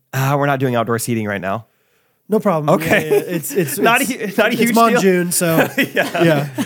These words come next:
Speaker 1: Not a huge deal, but it's just like, it's your day one of the first time at an all-inclusive resort. I just thought we'd get anything we wanted. You wanna
Speaker 2: Yes.
Speaker 1: sit outside? I mean, there's seats at tables outside.
Speaker 2: Yeah.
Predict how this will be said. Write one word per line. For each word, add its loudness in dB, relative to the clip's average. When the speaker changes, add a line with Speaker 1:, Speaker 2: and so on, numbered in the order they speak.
Speaker 1:
Not 2
a -2
huge -4
deal, 2
but 0
it's -4
just -4
like, -2
it's 0
your 2
day 0
one 2
of -2
the -4
first -4
time 0
at -2
an -2
all-inclusive 0
resort. 0
I 2
just -6
thought 0
we'd 2
get 0
anything 0
we 2
wanted. -2
You 0
wanna 6
Speaker 2:
Yes. 0
Speaker 1:
sit 2
outside? 0
I -4
mean, 2
there's 0
seats 0
at -2
tables -2
outside. -6
Speaker 2:
Yeah. 0